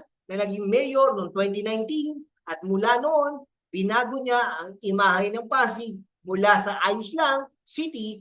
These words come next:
tungkol sa model city ng good governance. Ayon sa isang netizen, si Paul Jonas Oriel Islanan ang dahilan. Walang pangako, walang drama, aksyon agad. Pero teka, hindi ito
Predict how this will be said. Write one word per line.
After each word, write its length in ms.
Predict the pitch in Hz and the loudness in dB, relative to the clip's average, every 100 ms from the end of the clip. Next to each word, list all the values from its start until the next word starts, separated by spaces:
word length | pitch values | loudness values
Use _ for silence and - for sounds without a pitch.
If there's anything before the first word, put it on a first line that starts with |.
| _ | _
tungkol 440 | - 220 202 233 220 | -4 -2 4 4 4
sa 200 | 220 185 | 2 0
model 400 | 180 254 277 269 | 2 2 4 2
city 480 | - 226 196 196 175 | -2 -12 -10 -8 -6
ng 240 | 180 175 | -6 -6
good 240 | 175 196 | -8 -8
governance. 880 | 196 160 151 151 143 - _ - - _ _ - | 2 4 4 0 -6 -14 _ -20 -20 _ _ 2
Ayon 280 | 233 247 | 4 4
sa 120 | 233 226 | 2 0
isang 240 | 214 208 | 0 2
netizen, 600 | 240 285 277 285 294 302 - _ | 0 0 2 4 4 0 -8 _
si 160 | - 196 | -16 -6
Paul 440 | 226 254 226 190 | 2 4 4 2
Jonas 400 | 220 277 277 262 262 | 2 4 2 -2 -2
Oriel 400 | 196 180 196 247 240 | -4 -2 2 2 0
Islanan 560 | - 185 214 302 233 220 | -6 -2 0 0 -4 -8
ang 120 | 185 | -10
dahilan. 440 | 185 165 180 160 135 _ _ _ - | -8 -6 -4 -6 -10 _ _ _ -4
Walang 320 | 180 185 185 | 2 2 2
pangako, 640 | 190 214 302 294 285 277 180 | 0 2 2 2 0 0 -4
walang 360 | 165 170 165 160 | -6 -4 -6 -4
drama, 440 | 240 285 262 254 - _ | 0 2 2 -2 -6 _
aksyon 280 | - 208 196 | -10 -6 -4
agad. 320 | 175 160 - - _ | -2 -4 -4 -10 _
Pero 180 | - 254 269 | -4 -2 0
teka, 480 | 339 339 208 185 - _ | -2 2 2 0 -4 _
hindi 320 | 285 320 320 | -8 -4 -4
ito 80 | 320 | 2